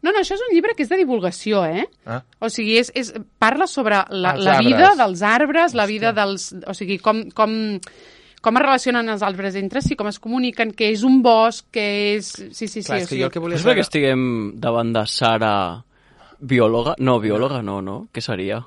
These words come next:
Speaker 2: Però de, però entès en
Speaker 1: Naturalista.
Speaker 2: liter-,
Speaker 3: Naturalista.
Speaker 2: naturalista, hombre!
Speaker 1: Sí.
Speaker 2: Sí, i, i també
Speaker 1: Sí,
Speaker 2: de li-,
Speaker 1: i cop de tupé.
Speaker 2: I literatures també eres tu.
Speaker 1: <laughs> I també literatures.
Speaker 2: Sara, letra, letra ferida.
Speaker 1: Parlem molt poc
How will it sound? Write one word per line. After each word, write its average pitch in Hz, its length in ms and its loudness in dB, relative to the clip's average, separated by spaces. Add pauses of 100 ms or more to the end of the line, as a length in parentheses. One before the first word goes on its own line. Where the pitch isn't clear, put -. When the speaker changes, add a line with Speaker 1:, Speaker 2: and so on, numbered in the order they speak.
Speaker 2:
Però 120 240 -6
de, 117 400 -8
però 131 160 -6
entès 143 240 -6
en 180 80 -4
Speaker 1:
Naturalista. 202 640 0
Speaker 2:
liter-, 139 80 8
Speaker 3:
Naturalista. 120 680 2
Speaker 2:
naturalista, 113 460 0
hombre! 135 1120 2
Speaker 1:
Sí. - 260 -20 (180)
Speaker 2:
Sí, 101 140 -18 (580)
i, 120 140 -12 (180)
i 127 80 -14
també 113 320 -8
Speaker 1:
Sí, 113 80 -8
Speaker 2:
de 147 100 -6
li-, 147 140 -8
Speaker 1:
i 123 160 -4
cop 214 140 0
de 254 100 -6
tupé. - 300 -14 (260)
Speaker 2:
I 139 80 -10
literatures 123 680 -2
també 151 300 -4
eres 156 240 -4
tu. 113 160 -8 (120)
Speaker 1:
<laughs> 139 40 2
I 135 80 0
també 196 240 2
literatures. 196 560 -8
Speaker 2:
Sara, 123 240 -2
letra, 123 480 -2
letra 113 320 -8
ferida. 107 400 -10
Speaker 1:
Parlem 294 260 2
molt 440 200 -4
poc 392 100 -2